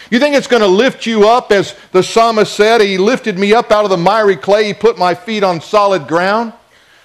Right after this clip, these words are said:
It's not gonna do that. It's gonna bring you back down into the pit. Look in Job twenty-two and verse twenty-five through twenty-seven. "The Almighty will be your gold and your precious silver. Then you will have delight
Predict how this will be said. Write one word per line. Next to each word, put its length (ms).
It's 200
not 180
gonna 160
do 260
that. 220
It's 160
gonna 180
bring 280
you 120
back 520
down 440
into 400
the 120
pit. 360
Look 180
in 140
Job 320
twenty-two 600
and 180
verse 220
twenty-five 600
through 140
twenty-seven. 640
"The 80
Almighty 680
will 180
be 180
your 200
gold 520
and 220
your 120
precious 520
silver. 500
Then 220
you 120
will 140
have 360
delight 640